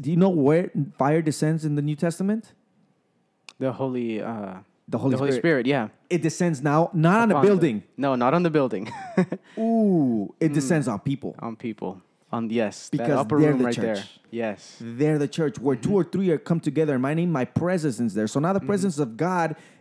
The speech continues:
Speaker 1: is not limited to a building. It's
Speaker 2: Mm-hmm.
Speaker 1: limited to where there's the people of God come together.
Speaker 2: Exactly, yes. It's not where two or three are gathered, then the presence of God is in that building.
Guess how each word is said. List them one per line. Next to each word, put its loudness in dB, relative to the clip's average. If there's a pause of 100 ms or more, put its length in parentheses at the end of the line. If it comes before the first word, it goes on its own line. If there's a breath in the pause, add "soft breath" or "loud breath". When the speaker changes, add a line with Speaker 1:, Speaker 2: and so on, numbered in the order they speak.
Speaker 1:
is 2
not 2
limited 2
to 2
a 4
building. 0
It's -8
Speaker 2:
Mm-hmm. -2
Speaker 1:
limited 0
to -8
where 0
there's -4 (100)
the -4
people -2
of -8
God -8
come -4
together. -4
Speaker 2:
Exactly, -4
yes. -2
It's -8
not 0
where 2
two -4
or 0
three -4
are 0
gathered, -2
then -2
the -6
presence -6
of -12
God -4
is -8
in -4
that -4
building. -2